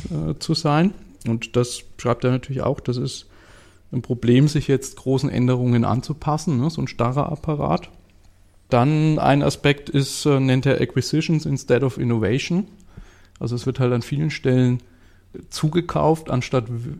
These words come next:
selber zu innovieren. Ne? Er hat da Beispiele wie Aspera-Zukauf, Cloud and Software Technologies, T-Leaf. Das als eine Problematik. Ja, und was, was ich sehr interessant fand,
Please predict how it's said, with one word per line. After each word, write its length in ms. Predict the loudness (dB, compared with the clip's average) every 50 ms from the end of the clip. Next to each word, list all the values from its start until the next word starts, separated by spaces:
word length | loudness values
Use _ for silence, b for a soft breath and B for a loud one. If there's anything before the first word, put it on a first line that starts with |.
| -14 -14
selber 580 | -14 -8 -2 2 2 4 4 4 4 4 2
zu 200 | 2 -2 -6 -4
innovieren. 680 | -2 0 0 0 0 0 -2 0 0 2 2 2 0 -2 -4
Ne? 200 | -4 -2 -2 -2
Er 60 | -2 -4
hat 140 | -2 -2
da 40 | -2
Beispiele 580 | 0 2 2 2 2 0 -2 -4 -2 -2 0 0
wie 100 | 0 0
Aspera-Zukauf, 1120 | -2 -2 -4 -2 -2 0 0 2 0 0 0 -2 -4 -6 -6 -4 -4 -2 0 0 -2 -2
Cloud 340 | -4 -4 -2 0 0 2 2
and 220 | 2 2 0 -2 B B B B B B B B B B B
Software 560 | B -2 -2 -2 2 4 4 6 6 4 4
Technologies, 800 | 0 -2 -4 -2 -2 0 0 0 0 -2 -2 -4 -4 -4 -4 -8
T-Leaf. 600 | -8 -4 -2 0 2 2 2 0 0 -4 -10 -20 -20 b b b b b b b b b b b b b b b
Das 200 | 0 0 2 2
als 160 | 2 2 2
eine 240 | 2 2 2 2 2
Problematik. 880 | 2 0 0 0 2 2 2 2 2 0 0 0 0 0 0 -2 -6 -18 -20 -20 -20 -20 -20 _ -20 -20 _ _ -20 -20 -20 _ _ _ _ -12 -4 0
Ja, 140 | 2 2
und 420 | 4 4 4 2 2 0 -2 0 2
was, 280 | 2 2 0 0 -2
was 160 | 0 0 0 0
ich 200 | -2 -2 -2 0
sehr 440 | 0 2 4 4 4 4 2 2
interessant 580 | 0 0 0 0 0 -4 -2 -2 -2 -2 -2 -2
fand, 360 | -2 -2 0 0 0 0 -2